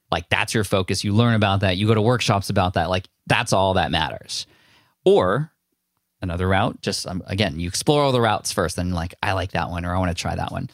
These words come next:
You write a book and it's for designers, and you feature other designers that are in there and how they run their businesses. You compile all this stuff together and then you get it out there and boom, you're selling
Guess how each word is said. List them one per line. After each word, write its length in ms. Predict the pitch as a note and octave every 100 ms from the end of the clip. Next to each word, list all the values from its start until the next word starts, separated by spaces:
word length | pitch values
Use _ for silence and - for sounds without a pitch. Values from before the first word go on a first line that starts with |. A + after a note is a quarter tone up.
| _ _ _
You 140 | A2 B2+
write 140 | C3+
a 40 |
book 380 | C3 G#3+ - - _ _ _ _
and 120 | A2
it's 100 | G#2+
for 140 | - G2+
designers, 500 | F2 E2+ E2 - - -
and 140 | G2
you 80 | F#2+
feature 420 | - A2+ A#2+ G#2+
other 220 | G#2+ G#2+
designers 400 | G#2+ G#2 G#2 G#2
that 160 | G2+ G2+
are 60 |
in 160 | G2+ G2+
there 180 | G2 G2+
and 80 | F#2
how 180 | G2+
they 160 | G#2 G#2+
run 140 | G#2+
their 120 | G#2 G2
businesses. 460 | G2 G2 - G2+
You 240 | G2+ F#2 -
compile 360 | A#2+ G#2 A2+ A2
all 120 | G#2+
this 120 | G#2+
stuff 200 | - G#2
together 360 | G#2+ G2 G2 G2
and 120 | G2
then 80 | F#2
you 80 | F#2+
get 160 | G#2+
it 60 | G2+
out 200 | G2 F#2+
there 140 | F#2+
and 160 | F#2+ G2+
boom, 180 | A2 G2
you're 180 | F#2
selling 440 | F#2 G#2 G2 F#2+